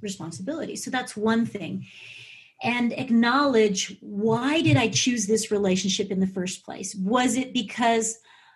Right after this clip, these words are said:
my parents said it was the next step, or he was a good guy on paper, or it was my college relationships and it, it was just the next step we took? You know, why,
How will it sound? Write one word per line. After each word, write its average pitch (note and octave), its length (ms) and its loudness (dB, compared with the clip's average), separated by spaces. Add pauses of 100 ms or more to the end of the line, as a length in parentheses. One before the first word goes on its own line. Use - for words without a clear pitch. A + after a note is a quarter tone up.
my G#3+ 220 0
parents A3+ 480 0
said A3 180 2
it A3 120 -2
was F#3+ 160 -2
the G3+ 80 0
next F#3+ 260 -4
step, D4 380 2
or G3+ 80 -2
he G#3+ 160 0
was G#3+ 180 0
a - 60 -4
good G3 240 0
guy F#3+ 220 0
on F3 240 -8
paper, D4 600 0
or F#3 400 -2 (400)
it F#3+ 180 -6
was G#3 300 0 (140)
my G3 300 -2
college G#3 420 -2
relationships C4 720 0
and G3 120 -2
it, - 160 -10
it F#3+ 80 -6
was F#3+ 160 0
just F#3 300 -4
the F#3+ 80 -4
next E3 380 -2
step E3+ 360 -4
we D3 140 -6
took? D#4 540 0 (320)
You A#3+ 100 -4
know, A#3 80 0
why, A#3+ 720 0